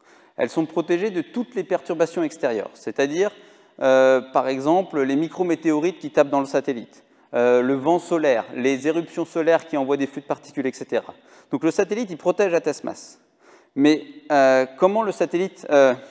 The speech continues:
le problème, c'est que le satellite, il va bouger par rapport à la test masse. Et donc ce qu'on a,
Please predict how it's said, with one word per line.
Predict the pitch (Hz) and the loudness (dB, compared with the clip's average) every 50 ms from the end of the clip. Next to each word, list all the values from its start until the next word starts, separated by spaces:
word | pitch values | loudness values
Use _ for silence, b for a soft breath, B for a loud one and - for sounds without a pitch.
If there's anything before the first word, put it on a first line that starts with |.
| B B B B B B B B B - | B B B B B B B B B -18
le | - 104 | -18 -18
problème, | - - 135 160 196 214 165 | -4 -2 0 0 0 -2 -4
c'est | - 143 123 | -8 -10 -10
que | - B B B B B B | -10 B B B B B B
le | 131 | -6
satellite, | - 147 135 127 139 160 190 - | -4 -4 -2 -2 -2 -4 -4 -6
il | 160 127 | -4 -2
va | 117 | -2
bouger | 117 127 156 196 180 196 185 | -2 -2 -6 -4 0 0 0
par | - - 127 | 2 2 0
rapport | 113 110 - 117 107 | 0 0 0 0 0
à | 107 | 0
la | 104 | 0
test | - 113 107 - - | -2 -6 -8 -10 -12
masse. | 95 92 - - - - _ _ _ b b b b b b b b b | -14 -16 -16 -18 -20 -20 _ _ _ b b b b b b b b b
Et | 120 120 | -8 -4
donc | 117 131 131 120 | -4 -4 -4 -4
ce | - - | -8 -8
qu'on | - 165 165 165 | -4 -2 2 4
a, | 156 170 233 311 - - | 4 4 4 2 -4 -14